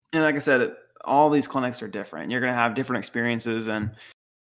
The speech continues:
yes, insurance matters a little bit, but not a, not, I mean, it, it, it just depends. Like, if that cl-, a lot of times clinic dir-, or the owners of the clinics are not physical therapists, they're just business owners. And that's also something that's,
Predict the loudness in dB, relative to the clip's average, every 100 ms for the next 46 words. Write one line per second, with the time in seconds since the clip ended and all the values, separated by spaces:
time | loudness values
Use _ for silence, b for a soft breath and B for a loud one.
0 | _ 6 8 8 6 2 2 2 2 2
1 | 4 4 2 0 -2 0 2 2 2 0
2 | -2 -2 0 -2 0 0 -2 -8 -4 0
3 | 0 0 -2 -4 -2 -4 -4 -6 -4 -4
4 | -4 -4 -4 0 0 2 -2 -2 -4 0
5 | 4 4 2 -2 -2 -2 -4 -2 -6 -6
6 | -4 -2 -4 -12 _ _ -12 -10 -6 0
7 | 2 2 2 0 0 0 0 0 -4 -14
8 | _ _ _ -2 4 6 4 2 -2 -2
9 | 0 0 0 -6 -2 0 0 0 0 0
10 | -2 -2 -2 -4 -4 -2 -2 -6 -10 _
11 | _ _ -4 2 2 2 -2 -2 -2 -2
12 | -4 -6 -10